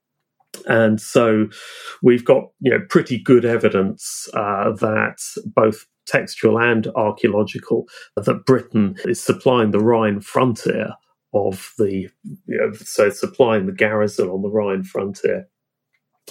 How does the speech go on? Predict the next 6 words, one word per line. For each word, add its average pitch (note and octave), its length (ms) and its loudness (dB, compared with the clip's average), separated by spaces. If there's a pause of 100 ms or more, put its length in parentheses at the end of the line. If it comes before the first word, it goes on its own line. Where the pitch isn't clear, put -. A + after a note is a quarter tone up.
um, G2+ 500 -2 (380)
with, G2+ 480 0 (720)
you A#2 100 2
know, - 100 -4
cereals, G#2 920 0 (240)
um, G2+ 480 -4